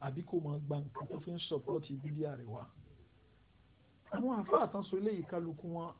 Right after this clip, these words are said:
wọn act lórí principles wọn. Ṣùgbọ́n in tí ọ̀pọ̀lọpọ̀ wọn ń bẹ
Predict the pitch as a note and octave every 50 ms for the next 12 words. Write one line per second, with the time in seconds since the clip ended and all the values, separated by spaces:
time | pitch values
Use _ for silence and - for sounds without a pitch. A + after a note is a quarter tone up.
0 | - - - - - F3 F3 - - - - - - - - C3 C#3 C#3 C#3+ C3+
1 | - - D3+ D3 D3 - C#3+ - D3 D3 C3+ B2 A2+ G#2+ - - - - - -
2 | - - - - - - F#3+ F#3+ F#3 F3+ E3+ D#3+ G3 A3+ A#3 A3+ G#3+ G#3 - -
3 | A#3+ A#3+ C4 A3 G3+ - F#3 E3+ E3+ E3+ E3+ E3+ E3 E3 - - E3+ E3+ E3+ F3
4 | F3+ F#3 F#3+ F#3 F3 -